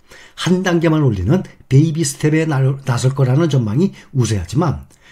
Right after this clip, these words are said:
이 경우 한국, 미국 간 금리차가 더 벌어질 수 있고 환율 변동성이 아직 크다는 점이 또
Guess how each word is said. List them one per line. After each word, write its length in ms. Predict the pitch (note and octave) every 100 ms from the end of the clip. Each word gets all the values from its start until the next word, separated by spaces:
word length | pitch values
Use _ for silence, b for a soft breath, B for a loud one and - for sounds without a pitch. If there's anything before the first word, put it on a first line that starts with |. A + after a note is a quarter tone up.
| b
이 120 | G3+
경우 340 | F#3+ F#3 F#3 B B
한국, 480 | - D3 D#3+ D#3+ D3+
미국 260 | B2+ D3 C#3
간 260 | C#3+ C#3+
금리차가 560 | C3+ C3+ C3+ - G#2+ E2+ B B
더 260 | - B2+ C#3
벌어질 400 | - G2 G#2+ D#3
수 140 | C3+
있고 380 | C#3+ - F#3+ - B B B
환율 600 | - C3 C#3 E3 F3+ F3
변동성이 560 | C3+ D#3+ D3 - D3 D3
아직 280 | C3 G2+ C3+
크다는 340 | - E3+ B2
점이 300 | G2 A#2 G3 B -
또 220 | C3+ C3+